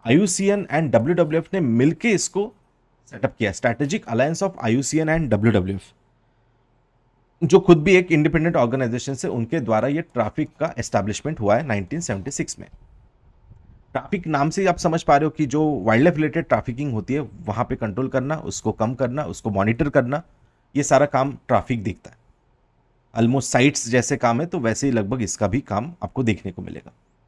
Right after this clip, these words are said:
तो हेडक्वार्टर इसका आता है कैम्ब्रिज, यूके में।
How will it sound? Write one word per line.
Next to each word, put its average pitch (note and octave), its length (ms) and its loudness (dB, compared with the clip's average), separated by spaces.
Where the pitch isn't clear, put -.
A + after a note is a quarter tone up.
तो D3+ 60 0
हेडक्वार्टर D#3 400 4
इसका F3 260 4
आता D3 160 6
है D#3+ 60 4
कैम्ब्रिज, C3 720 0
यूके A2+ 280 2
में। C#3+ 160 -2